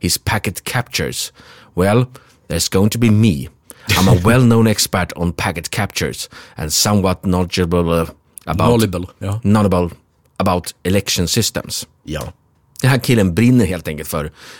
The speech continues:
Speaker 1: för, eh, paketinspektioner.
Speaker 2: Ja. Nu, nu, nu ska jag ju säga så här, de här paketen menar ju han kommer från de här, eh, röstningsmaskinerna.
Speaker 1: Mm.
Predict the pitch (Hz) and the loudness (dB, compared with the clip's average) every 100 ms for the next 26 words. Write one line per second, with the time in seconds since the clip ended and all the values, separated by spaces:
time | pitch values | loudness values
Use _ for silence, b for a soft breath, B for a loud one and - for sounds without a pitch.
0 | B - 85 76 76 71 - 85 78 - | B -2 -2 0 -4 -6 -8 -6 -8 -8
1 | - - - 87 - 73 85 80 62 - | -12 -12 -6 -6 -4 -4 -4 -4 -8 -12
2 | B B 127 139 151 156 156 143 180 185 | B B -2 0 0 0 -2 0 0 2
3 | 151 110 104 95 110 135 143 127 - 151 | 0 0 0 2 2 0 -2 -4 0 0
4 | 139 - 110 123 117 87 127 95 82 87 | 0 2 4 4 4 2 0 0 -4 -4
5 | - 123 113 98 80 87 85 80 82 69 | -2 -2 0 -2 -2 -6 -4 -4 -6 -8
6 | 78 73 - 98 87 78 - 113 120 - | -10 -12 -10 -10 -8 -8 -2 0 2 0
7 | - 80 - 92 165 196 98 - 78 - | -2 -4 -4 0 2 2 0 -4 -8 0
8 | 98 101 | 2 4